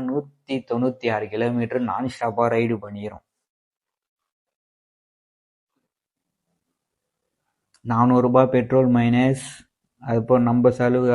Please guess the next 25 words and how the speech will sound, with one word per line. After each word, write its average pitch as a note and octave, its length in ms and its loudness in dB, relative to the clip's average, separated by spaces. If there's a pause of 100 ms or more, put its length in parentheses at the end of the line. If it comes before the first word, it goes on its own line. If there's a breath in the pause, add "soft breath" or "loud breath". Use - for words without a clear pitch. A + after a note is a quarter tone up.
(100)
அறுபது A2 320 0
ரூபாய் A2+ 220 -2
ஆயிடுச்சு, A2 200 -6
அது G#2+ 220 -10
மைனஸ். A#2+ 560 -10 (640)
டே B2 260 4
தேர்ட்டீனில் B2 640 2
வந்து B2 240 0
ஆயிரத்தி B2+ 600 0 (100)
தொள்ளாயிரத்தி A#2+ 480 -2
அறுபத்தி A#2 380 -2
ரெண்டு G#2+ 240 -4
ரூபாய் A2 340 -4
ப்ராஃபிட். G#2+ 380 -4 (720)
சரி C3+ 220 4
கைஸ், C3+ 280 4
புதுசா C3+ 400 2
பாருங்க, C3 260 4
நம்மளை B2 240 2
ஃபாலோ B2 220 2 (120)
பண்ணீங்க, A2+ 360 -4 (840)
நம்ம A2+ 220 0
டே A#2 200 2 (100)
ஃபோர்டீனில் A#2+ 640 -2
பார்க்கலாம். A2+ 480 0